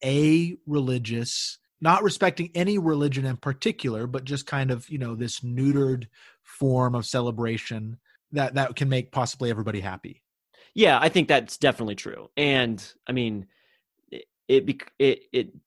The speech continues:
Speaker 2: comes, it goes hand in hand with our, let's call it modern, uh, conception of separation of church and state,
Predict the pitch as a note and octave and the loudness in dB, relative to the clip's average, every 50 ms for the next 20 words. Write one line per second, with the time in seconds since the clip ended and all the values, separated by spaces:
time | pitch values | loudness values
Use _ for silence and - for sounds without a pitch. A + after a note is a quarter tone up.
0 | _ - D3+ D3+ D#3 D3+ C3+ - - - C3+ D#3 F3+ F3 C#3+ D#3+ E3 D#3 C#3 B2+ | _ 2 4 4 4 2 0 -4 -6 -2 4 6 6 6 6 4 2 2 2 2
1 | A#2+ G#2 B2+ C#3+ C#3 C3+ B2+ A#2+ A2 G#2+ A#2 A2+ A2 G#2+ - _ _ _ _ _ | 0 0 0 0 2 2 2 0 0 0 0 0 0 -2 -6 _ _ _ _ _
2 | _ _ _ _ _ _ _ _ _ _ _ _ _ - A#2+ A#2+ A#2+ A#2+ A#2 A#2 | _ _ _ _ _ _ _ _ _ _ _ _ _ -2 0 2 4 4 6 6
3 | A#2 A#2 A2+ A2+ A2+ A2+ - - _ _ _ _ _ _ - - _ _ _ _ | 6 4 4 4 2 0 -2 -4 _ _ _ _ _ _ -20 -20 _ _ _ _
4 | _ _ _ _ _ _ - A#2 B2 B2+ - - - - - A#2+ A#2+ - A#2+ A#2 | _ _ _ _ _ _ -6 -2 -2 0 0 -2 -6 -2 0 0 0 0 0 -2
5 | A2+ A2+ A2+ A#2+ A#2 A#2 A2+ A2+ A2 G#2+ - _ _ _ _ _ _ _ _ _ | 0 2 2 2 2 2 0 -2 -2 -6 -10 _ _ _ _ _ _ _ _ _
6 | _ - A2+ A2+ G#2+ G2+ G2 F#2+ - A#2 G#2+ - - D#3 C#3 - - C3 A#2 G#2+ | _ -10 -8 -6 -6 -6 -6 -8 -10 -6 -2 0 2 2 2 2 0 -2 -2 -2
7 | - A2 G#2+ G2 - - A#2 - A#2+ A2+ A2 - - A2+ G#2+ G2+ F#2+ F#2 - - | -4 -6 -8 -6 -4 -4 -4 -2 -2 -4 -4 -4 -6 -6 -6 -8 -8 -10 -10 -8
8 | - B2 A2+ G2+ - G#2+ G2+ F#2 - - - - B2+ A#2 G#2+ G#2 - - - - | -6 -6 -4 -6 -6 -10 -10 -8 -8 -6 2 2 4 4 2 0 -4 -8 -16 -16